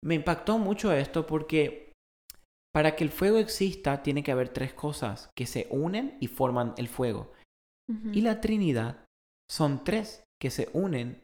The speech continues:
Speaker 1: y forman Dios.
Speaker 2: Wow.
Speaker 1: Y, y fíjate lo más loco de esto que, por ejemplo, vamos a ir, vamos a ir descomponiendo de a uno.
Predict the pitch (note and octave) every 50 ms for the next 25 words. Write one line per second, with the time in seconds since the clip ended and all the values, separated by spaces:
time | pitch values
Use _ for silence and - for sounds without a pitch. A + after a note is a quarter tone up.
0 | _ _ B2 A2+ - - A#2 A#2 A#2 A#2 A2 G#2 G#2 G2+ A#2 A#2 A2 - - -
1 | - - - _ _ _ _ _ _ G#3+ F#3+ F#3+ F#3+ F#3+ F#3+ F#3+ F#3+ F#3+ - -
2 | - - E3+ F3 - - - - F3 E3 - E3 F#3+ F#3+ G3 G3+ F#3 E3+ D#3 D#3
3 | E3 F#3+ A#3 A#3 A3+ A#3 A#3 A3+ G#3+ G3 F#3 G3+ A3 G#3 - - D3 C3+ D3 C3+
4 | B2 - - - - - - - _ D#3+ D#3 D#3 D3+ F#3+ F3+ E3+ - C3+ A2 -
5 | A#2+ C3 D3+ E3+ F3 D#3 - C#3+ C#3+ D#3 E3+ E3+ E3 E3 - D#3 D#3 D3+ D3+ C#3
6 | C3+ C3+ C#3 C#3 C3+ B2 A2+ A2+ A2 G#2 G2 A2 -